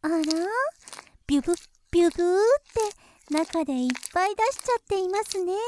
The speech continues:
いいのですよ。彼女さんの中ですものね。何も遠慮することなんてありませんものね。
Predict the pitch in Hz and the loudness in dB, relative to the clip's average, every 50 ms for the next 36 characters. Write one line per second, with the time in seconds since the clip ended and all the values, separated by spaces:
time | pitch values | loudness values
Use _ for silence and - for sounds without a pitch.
0 | 480 427 - - - - - _ _ _ _ _ _ _ _ - - - - - | -6 -8 -10 -12 -18 -20 -20 _ _ _ _ _ _ _ _ -18 -14 -14 -14 -14
1 | - _ _ _ _ _ _ - - 320 330 349 359 349 359 330 - 320 302 - | -18 _ _ _ _ _ _ -10 -6 -4 -2 0 0 0 0 0 0 -2 -4 -4
2 | - 311 294 294 302 302 320 339 370 392 427 494 571 640 - - - - - - | -4 -2 -2 0 0 0 -2 -2 -2 -2 -4 -4 -4 -6 -8 -10 -14 -14 -12 -12
3 | - - _ _ - 349 359 370 370 359 - 339 311 294 - 311 302 294 277 277 | -14 -14 _ _ -4 -2 -2 0 -2 -2 -2 -2 -4 -4 -4 -4 -2 -2 -2 -2
4 | 285 277 294 330 359 - 427 440 466 480 440 - 403 381 370 359 320 320 320 311 | -2 -2 -2 -4 -4 -2 -2 0 0 -2 -2 -2 -4 -2 -2 -2 0 -2 -2 -2
5 | 330 349 381 427 480 508 539 605 - - - - - - - - - - _ _ | -2 -2 -2 -2 -4 -4 -6 -6 -10 -14 -20 -20 -20 -20 -20 -20 -20 -20 _ _
6 | _ _ _ - 240 240 254 254 277 311 339 359 370 381 381 392 403 392 415 415 | _ _ _ -6 -4 -2 -2 -2 -2 -2 -2 -2 -2 -2 -2 -2 -2 -2 -2 -2
7 | - - 415 440 427 - 466 - 466 466 466 453 415 381 370 - 359 349 349 349 | 0 0 -2 -2 -2 -4 -4 -4 -4 -4 -4 -4 -6 -6 -6 -4 -4 -4 -4 -4
8 | 370 381 403 415 415 - 427 427 427 403 392 370 349 349 339 330 359 | -4 -4 -6 -6 -4 -4 -4 -4 -4 -4 -4 -4 -4 -4 -4 -2 -4